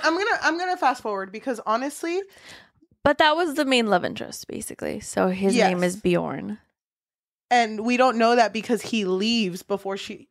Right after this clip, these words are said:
Speaker 1: um, he says his name. All that we know is that he rides with Jarl, which is, like, the people.
Speaker 2: Mm-hmm.
Speaker 1: And he leaves and she's like, "Okay, whatever." And then he comes back, but he comes back with Snorri,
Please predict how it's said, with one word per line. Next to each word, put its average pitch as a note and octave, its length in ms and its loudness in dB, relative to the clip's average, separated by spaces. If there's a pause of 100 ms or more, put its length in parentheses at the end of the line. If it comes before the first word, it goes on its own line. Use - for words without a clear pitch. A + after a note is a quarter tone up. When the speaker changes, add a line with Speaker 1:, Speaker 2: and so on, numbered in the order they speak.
Speaker 1:
um, F#3 160 0
he G3 180 -2
says F3+ 560 2 (360)
his G3+ 240 4
name. F#3 380 0
All G3 220 4
that G3+ 160 4
we G3+ 100 0
know F#3+ 180 2
is F#3 120 0
that F#3 120 4
he F#3+ 180 -4
rides F3 280 2
with F#3+ 140 2
Jarl, E3+ 500 0
which F#3+ 240 -6
is, E3+ 140 -4
like, E3 140 -8 (100)
the F3 160 -4
people. F3+ 600 -10 (220)
Speaker 2:
Mm-hmm. F#3+ 300 -6 (140)
Speaker 1:
And F#3+ 720 2 (680)
he D#4+ 220 2
leaves A3+ 340 2
and A3+ 140 0
she's A3 160 -2
like, G#3 160 4
"Okay, G#3+ 240 2
whatever." F3+ 440 2 (320)
And D4+ 200 4
then F4 180 4
he D4 500 0
comes C4 540 -4
back, A#3 580 2
but G#3+ 140 -4
he A3+ 160 -10
comes A#3+ 380 -2
back A#3 360 2
with A#3+ 180 0
Snorri, F#3+ 640 -2